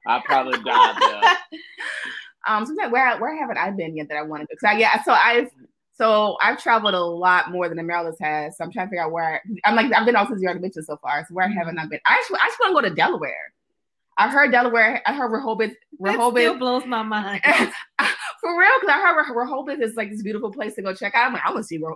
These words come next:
Speaker 2: Rehoboth," but also, like, Seattle. Like, we wanna go to Seattle together. Portland. Um,
Speaker 3: Alaska.
Speaker 2: Yeah, Alaska would be kinda cool to go check out. Maybe, maybe, maybe
Speaker 3: I'm
Speaker 2: a
Speaker 3: sorry, I'm
Speaker 2: cruise
Speaker 3: answering
Speaker 2: to
Speaker 3: for
Speaker 2: you.
Speaker 3: you.
Speaker 2: Are, hey, it's not your part of the question.
Speaker 3: <laughs>
Speaker 2: Um,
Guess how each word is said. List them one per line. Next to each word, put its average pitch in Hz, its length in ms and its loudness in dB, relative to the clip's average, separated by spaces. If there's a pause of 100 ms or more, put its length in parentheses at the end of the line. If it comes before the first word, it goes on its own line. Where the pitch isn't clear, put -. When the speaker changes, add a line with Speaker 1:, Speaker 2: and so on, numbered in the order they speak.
Speaker 2:
Rehoboth," 170 540 -6
but 185 120 -2
also, 202 260 4
like, 226 140 0
Seattle. 196 800 2 (380)
Like, 180 100 -4
we 202 40 -4
wanna 220 180 0
go 214 60 0
to 214 60 -6
Seattle 170 280 0
together. 156 640 -6
Portland. 185 880 -2 (720)
Um, 165 380 0
Speaker 3:
Alaska. 170 560 -6 (540)
Speaker 2:
Yeah, 202 440 4
Alaska 190 300 0
would 370 60 -4
be 294 60 -6
kinda 170 180 -6
cool 165 160 -10
to 151 40 -10
go 156 120 -10
check 156 200 -14
out. 151 360 -6 (600)
Maybe, 190 180 0
maybe, 208 180 0
maybe 220 160 2
Speaker 3:
I'm 285 60 4
Speaker 2:
a - 20 2
Speaker 3:
sorry, 269 180 4
I'm 277 60 2
Speaker 2:
cruise 190 120 4
Speaker 3:
answering 190 340 0
Speaker 2:
to - 40 -18
Speaker 3:
for 226 240 -2
Speaker 2:
you. 226 140 0
Speaker 3:
you. 240 100 6
Speaker 2:
Are, 269 180 6
hey, 269 760 0
it's 233 100 -4
not 294 240 -2
your 311 100 -4
part 294 240 0
of 294 60 -10
the - 20 -16
question. 240 680 -4 (100)
Speaker 3:
<laughs> 370 60 -6 (580)
Speaker 2:
Um, 190 380 4